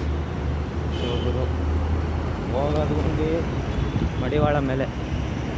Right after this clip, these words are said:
ಮಡಿವಾಳ, ಸೈಂಟ್ ಜಾನ್ಸ್ ಹಾಸ್ಪಿಟಲು,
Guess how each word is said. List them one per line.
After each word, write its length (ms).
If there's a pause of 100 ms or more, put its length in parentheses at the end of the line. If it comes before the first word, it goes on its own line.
(1200)
ಮಡಿವಾಳ, 300 (800)
ಸೈಂಟ್ 180
ಜಾನ್ಸ್ 300
ಹಾಸ್ಪಿಟಲು, 580